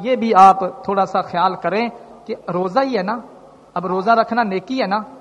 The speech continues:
کیا تھا اگر یہودی رکھتے تھے؟ بھی کیا تھا اگر یہودی بھی روزہ رکھتے تھے؟ تو اس میں مخالفت ہے۔ لیکن اسلام کا مزاج سمجھو میرے بھائیو، ہم تو بڑے بڑے کفریہ کاموں میں یہود و نصارہ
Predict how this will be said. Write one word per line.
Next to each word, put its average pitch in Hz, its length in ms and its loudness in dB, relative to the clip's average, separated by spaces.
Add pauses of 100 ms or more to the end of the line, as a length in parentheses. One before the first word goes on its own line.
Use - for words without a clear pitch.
(160)
کیا 226 180 2
تھا 247 140 0
اگر 233 160 -2
یہودی 214 380 -4
رکھتے 202 300 -4
تھے؟ 170 160 -12 (1120)
بھی 202 80 -6
کیا 202 280 0
تھا 254 140 2
اگر 247 160 2
یہودی 196 420 -4
بھی 240 100 -6
روزہ 190 240 -2
رکھتے 214 360 -2
تھے؟ 190 200 -10 (1120)
تو 277 80 -12
اس 262 140 -10
میں 294 120 -4
مخالفت 247 560 -2
ہے۔ 226 60 -12 (880)
لیکن 196 240 -8
اسلام 240 520 2
کا 254 140 6
مزاج 247 600 8
سمجھو 269 500 4
میرے 247 180 2
بھائیو، 220 580 4 (360)
ہم 254 140 4
تو 294 240 4
بڑے 277 280 4
بڑے 285 200 4 (160)
کفریہ 359 520 6
کاموں 302 280 8
میں 294 100 0
یہود 269 320 4
و 269 60 8
نصارہ 254 420 4